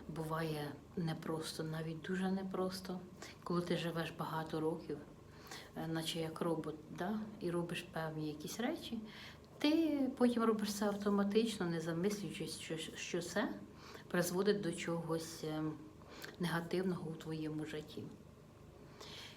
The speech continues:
І потім, коли ти хочеш цього позбутися, за один раз це не получається,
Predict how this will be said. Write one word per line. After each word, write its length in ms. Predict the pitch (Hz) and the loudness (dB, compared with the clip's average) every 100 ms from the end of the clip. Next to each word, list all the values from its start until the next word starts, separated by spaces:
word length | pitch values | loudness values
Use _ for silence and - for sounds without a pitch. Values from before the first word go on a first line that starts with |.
| - | -4
І 60 | 208 | 4
потім, 340 | 233 226 208 | 10 10 10
коли 180 | - 190 | 6 6
ти 140 | 190 190 | 6 2
хочеш 640 | - - 196 180 156 - | 0 2 4 4 2 -2
цього 240 | 175 160 | 0 0
позбутися, 720 | 156 170 165 214 359 302 - | -2 -2 -2 0 2 2 0
за 120 | 175 170 | 2 2
один 240 | 170 175 | 2 2
раз 180 | 170 170 | 0 -2
це 120 | 170 | 0
не 140 | 165 | 0
получається, 840 | 160 160 160 160 151 147 147 147 | 0 -2 -2 0 0 2 0 -2